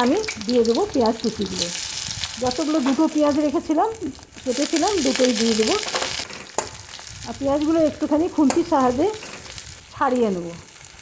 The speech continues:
পেঁয়াজটা অল্প ভেজেই আমি চিকেনটা দিয়ে দেবো, তাহলে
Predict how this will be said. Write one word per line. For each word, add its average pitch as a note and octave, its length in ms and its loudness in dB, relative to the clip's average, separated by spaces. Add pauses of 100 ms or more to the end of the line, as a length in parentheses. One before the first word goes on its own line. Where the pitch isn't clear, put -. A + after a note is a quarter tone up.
(1200)
পেঁয়াজটা D#4+ 420 -2 (200)
অল্প C#4+ 200 2 (160)
ভেজেই E4 380 4
আমি C4+ 140 4 (160)
চিকেনটা C#4+ 440 2
দিয়ে A#3+ 180 2
দেবো, G#3 140 4 (440)
তাহলে C#4+ 180 4